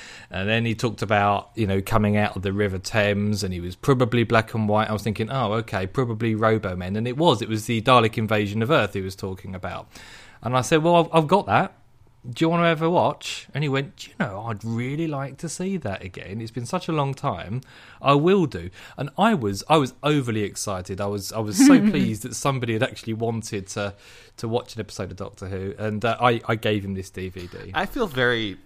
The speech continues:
Speaker 3: very lucky for a couple of reasons. One, obviously, my, uh, my girlfriend loves Doctor Who as much as I do, so she maybe doesn't know as much about it as I do, but she likes to learn, you know. So I think it's very sweet and romantic,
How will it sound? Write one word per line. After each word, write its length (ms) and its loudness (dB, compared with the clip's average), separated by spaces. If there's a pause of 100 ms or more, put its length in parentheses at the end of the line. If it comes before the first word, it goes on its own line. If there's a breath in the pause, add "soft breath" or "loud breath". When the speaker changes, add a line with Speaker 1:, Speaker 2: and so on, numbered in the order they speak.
(160)
Speaker 3:
very 220 -6
lucky 500 -10
for 100 -6
a 60 -4
couple 220 -6
of 60 -4
reasons. 380 -10 (340 loud breath)
One, 320 -2
obviously, 600 -6
my, 360 -10
uh, 200 -14 (100)
my 60 -14
girlfriend 460 -12 (240)
loves 400 -8
Doctor 260 -6
Who 140 -6
as 100 -10
much 220 -10
as 80 -12
I 160 -6
do, 320 -8
so 320 -4 (480 loud breath)
she 180 -2
maybe 320 -2
doesn't 420 -4
know 220 6
as 140 4
much 220 -4
about 340 -6 (200)
it 160 -14
as 160 -10
I 120 -4
do, 200 -6
but 140 -8
she 180 -8
likes 280 -8
to 280 -8 (220)
learn, 480 -2
you 80 -6
know. 220 -4
So 280 0 (200)
I 80 -4
think 200 -4
it's 60 -8
very 140 -4
sweet 260 -4
and 100 -12
romantic, 540 -10